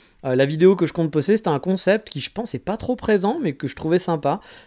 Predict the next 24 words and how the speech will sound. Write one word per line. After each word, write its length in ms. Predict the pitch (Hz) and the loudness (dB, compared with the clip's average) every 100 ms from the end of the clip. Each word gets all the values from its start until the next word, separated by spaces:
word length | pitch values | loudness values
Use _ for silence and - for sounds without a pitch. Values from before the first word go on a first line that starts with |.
| - | -12
C'est, 220 | - 147 | -2 2
bah, 140 | 139 | 2
justement 400 | 143 208 208 190 | 2 2 4 4
vous 120 | 202 | 2
montrer 300 | 170 165 - | 0 -2 -2
trois 240 | 170 - 202 | -6 -2 -4
photos 420 | - 190 175 233 | -2 -2 -2 -2
que 80 | 165 | 0
j'avais 220 | 143 139 | 0 0
prises, 380 | 139 190 240 143 - | -2 -4 -2 -4 -6
vu 200 | - 135 | -10 -8
que 100 | 139 | -2
maintenant 320 | 135 135 143 | -2 0 0
les 100 | 156 | 0
photos 260 | 127 139 151 | -2 -4 -4
sur 140 | - | -4
Insta, 380 | 127 123 - 160 | -8 -6 -2 -2
je 60 | 143 | -2
vous 80 | 127 | -4
dis 120 | 151 | -6
encore 180 | 127 123 | -4 -6
une 80 | |
fois, 140 | 117 170 | -4 -4
on, 180 | 143 | -4